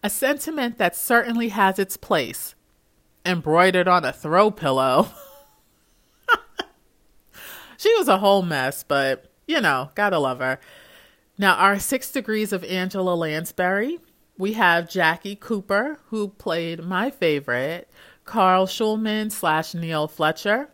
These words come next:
Now, he was in an episode of Columbo with Peter Falk, who starred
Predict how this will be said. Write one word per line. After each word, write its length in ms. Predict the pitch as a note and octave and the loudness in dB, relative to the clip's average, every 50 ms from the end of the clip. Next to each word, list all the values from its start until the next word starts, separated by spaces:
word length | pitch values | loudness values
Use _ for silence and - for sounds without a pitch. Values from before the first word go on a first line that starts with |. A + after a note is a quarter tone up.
| _ _ _ _ _ _ - - - _ - | _ _ _ _ _ _ -20 -20 -20 _ 2
Now, 160 | G#3 F3+ F#3 | 2 2 2
he 320 | F#3+ - D#4+ F4 G4 F#4+ C4 | 2 0 -2 -2 -2 -2 -2
was 260 | G3+ G#3 G3+ G3 - | -2 -2 -2 -2 -2
in 540 | - G3+ F#3 F3+ F3+ F3 E3+ F3 E3+ D#3+ - | -6 -4 -4 -2 0 0 -2 -2 -4 -8 -10
an 200 | - - F3+ E3+ | -8 -6 -6 -4
episode 600 | - - - - G3+ - - F#3+ F3+ F3+ F3+ F3+ - | -4 -4 -4 -4 -6 -2 0 2 2 4 4 2 2
of 340 | - D3+ D3+ D3+ D#3 - - | 2 2 2 2 0 -4 -8
Columbo 880 | - - B3 A#3 G#3 E3+ D#3 D3+ D3+ C#3+ C3 C3 C3+ D3 F3 B3+ - _ _ _ _ _ _ _ _ | -8 -6 -2 0 0 0 0 0 -2 -4 -4 -2 -4 -4 -6 -8 -12 _ _ _ _ _ _ _ _
with 360 | - E3 E3+ E3 E3 E3 - - | -8 -4 -2 -2 -2 -4 -8 -14
Peter 380 | - - G#3+ G3 F#3+ G3 G#3+ | -10 -6 -4 -4 -2 -4 -4
Falk, 680 | A#3 - - - F#3 D3+ C3+ C#3+ E3+ C#4 E4+ - - _ _ - - - - _ _ _ _ _ _ _ | -6 -8 -6 -4 -2 0 0 -2 -2 -4 -8 -12 -20 _ _ -20 -20 -20 -20 _ _ _ _ _ _ _
who 760 | _ - B3+ A#3+ A#3 A3+ A3+ A3+ A3+ G#3 - - - G#3 F#3 F3 - | _ -6 -4 -4 -2 -2 -2 -2 -2 -4 -4 -8 -12 -16 -16 -16 -16
starred 920 | - - - - - - A#3 A3+ A3+ A3+ A#3 A#3+ A#3+ A#3+ B3 B3 A3+ | -14 -12 -12 -12 -4 -2 0 0 2 0 0 0 -2 -2 -2 -4 -6